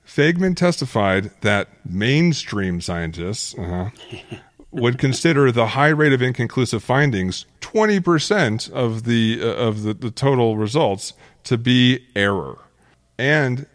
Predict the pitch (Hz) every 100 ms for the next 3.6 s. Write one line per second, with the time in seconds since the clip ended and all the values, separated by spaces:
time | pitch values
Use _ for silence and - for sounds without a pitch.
0 | _ - 120 120 - 226 240 110 98 120
1 | - _ _ _ _ _ - 113 113 113
2 | 127 156 170 160 - 143 180 175 208 185
3 | 160 190 180 - 98 95